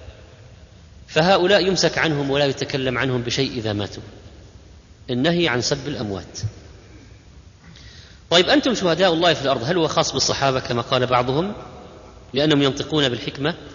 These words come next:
بخلاف من بعدهم؟ قال الحافظ ابن حجر رحمه الله: "والصواب أن ذلك يختص بالثقات المتقين". إذن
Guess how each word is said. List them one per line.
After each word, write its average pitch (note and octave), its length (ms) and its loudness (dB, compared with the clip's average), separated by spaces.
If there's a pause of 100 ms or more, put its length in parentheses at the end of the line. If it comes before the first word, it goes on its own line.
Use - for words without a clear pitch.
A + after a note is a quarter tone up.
(160)
بخلاف - 380 2
من C3 160 2
بعدهم؟ C3 460 2 (1400)
قال F3+ 160 6
الحافظ F3 280 2
ابن D#3+ 140 0
حجر D#3+ 260 2
رحمه D3+ 240 0
الله: D3 240 4
"والصواب D#3+ 520 4
أن D#3+ 200 2
ذلك F3 360 4
يختص - 440 0
بالثقات F#3+ 560 2
المتقين". E3+ 720 2 (920)
إذن C#3+ 640 6